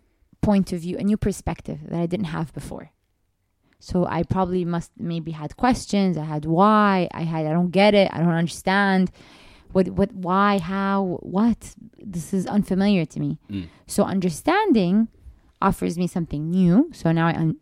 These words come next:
Speaker 1: so now I see something new. There is a new mindset or a new perspective that I didn't have before that you are now presenting to me.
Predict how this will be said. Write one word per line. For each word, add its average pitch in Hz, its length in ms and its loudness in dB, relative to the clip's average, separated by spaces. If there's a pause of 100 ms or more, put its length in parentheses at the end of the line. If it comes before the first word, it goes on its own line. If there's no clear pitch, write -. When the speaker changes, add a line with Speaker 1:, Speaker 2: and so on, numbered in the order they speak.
(140)
Speaker 1:
so - 120 -4
now 175 160 2
I 170 100 4
see 220 280 2
something 151 440 -2
new. 147 260 2
There 165 160 2
is 156 180 0
a 147 160 -2
new 175 500 4
mindset 156 840 -4
or 143 80 -4
a 143 140 -2
new 165 260 2
perspective 175 840 -2
that 160 180 -4
I 147 120 -8
didn't 160 200 -8
have 147 240 -6
before 156 540 -6
that 185 140 0
you 156 180 4
are 151 100 0
now 151 160 0
presenting 143 540 -4
to - 120 -14
me. - 200 -6